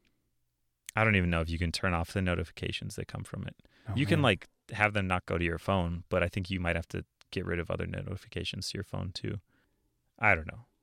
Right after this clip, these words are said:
Speaker 1: I'm not a Slack maestro, Slack wizard,
Speaker 2: <laughs>
Speaker 1: Slack mechanic,
Speaker 2: <laughs>
Speaker 1: senior Slack configurer. <laughs> Uh,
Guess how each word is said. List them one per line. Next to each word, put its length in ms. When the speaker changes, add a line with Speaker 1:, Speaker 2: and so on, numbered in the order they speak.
Speaker 1:
I'm 100
not 140
a 100
Slack 400
maestro, 560
Slack 300
wizard, 360
Speaker 2:
<laughs> 80
Speaker 1:
Slack 320
mechanic, 600
Speaker 2:
<laughs> 480
Speaker 1:
senior 420
Slack 400
configurer. 680
<laughs> 60
Uh, 480